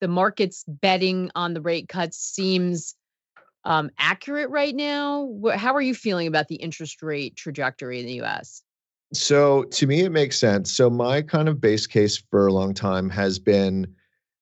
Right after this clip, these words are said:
Speaker 2: something that looks more like a soft landing. Like, people say that there's no such thing as a soft landing, but there is. I mean, it's happened before. It's rare and it's hard to execute, but it's possible.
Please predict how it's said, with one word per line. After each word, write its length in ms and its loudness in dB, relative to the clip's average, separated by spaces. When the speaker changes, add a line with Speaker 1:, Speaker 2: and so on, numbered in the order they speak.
Speaker 2:
something 560 2
that 160 0
looks 320 2
more 200 4
like 220 0
a 40 0
soft 340 0
landing. 360 0
Like, 280 -4
people 360 4
say 360 4
that 220 2
there's 180 2
no 80 0
such 240 0
thing 120 2
as 80 2
a 60 0
soft 300 0
landing, 340 0
but 320 -2
there 220 4
is. 320 2
I 80 -2
mean, 180 0
it's 160 -2
happened 380 -4
before. 360 0
It's 160 -4
rare 420 4
and 200 -2
it's 140 -4
hard 260 2
to 120 0
execute, 520 2
but 220 2
it's 120 -4
possible. 640 0